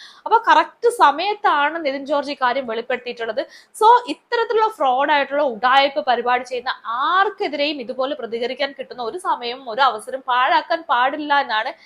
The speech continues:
ഇക്കാര്യത്തിൽ ഞാൻ പറയുക. അത് എന്റെ അഭിപ്രായമാണ്. ഇപ്പൊ എനിക്കറിയാവുന്ന വളരെ ഫേക്ക് ആയിട്ടുള്ള, വളരെ ഉഡായിപ്പ് കളിച്ച ആളുകളെ പറ്റിച്ച്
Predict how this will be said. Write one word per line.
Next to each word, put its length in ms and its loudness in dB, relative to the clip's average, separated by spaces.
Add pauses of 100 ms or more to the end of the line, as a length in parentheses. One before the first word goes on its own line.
(300)
ഇക്കാര്യത്തിൽ 640 4
ഞാൻ 300 0
പറയുക. 320 0
അത് 220 -4
എന്റെ 460 0
അഭിപ്രായമാണ്. 640 0
ഇപ്പൊ 360 -4
എനിക്കറിയാവുന്ന 580 2
വളരെ 380 -2
ഫേക്ക് 360 0
ആയിട്ടുള്ള, 260 0
വളരെ 500 -4
ഉഡായിപ്പ് 720 -2
കളിച്ച 280 0
ആളുകളെ 520 0
പറ്റിച്ച് 400 -6